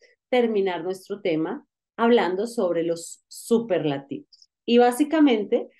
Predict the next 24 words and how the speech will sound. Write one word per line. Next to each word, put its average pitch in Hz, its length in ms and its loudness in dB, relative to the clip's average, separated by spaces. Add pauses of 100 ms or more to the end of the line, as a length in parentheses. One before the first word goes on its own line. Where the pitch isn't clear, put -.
(120)
son 285 680 0
dos 202 340 -6
temas 214 460 0
que 214 140 -2
vienen 175 320 -4
de 208 100 0
la 233 140 2
mano 254 420 -4
porque 240 280 -6
estructuralmente 240 1080 0
son 262 380 -4
muy, 294 400 4
muy, 277 220 0
muy, 262 400 -2
muy 262 260 -6
parecidos, 240 800 -6 (300)
pero 254 300 4
recuerda 202 640 0 (220)
que 220 160 2
un 220 180 -4
comparativo 269 840 0
sirve 185 320 -8
para 208 260 -10
comparar 175 540 -6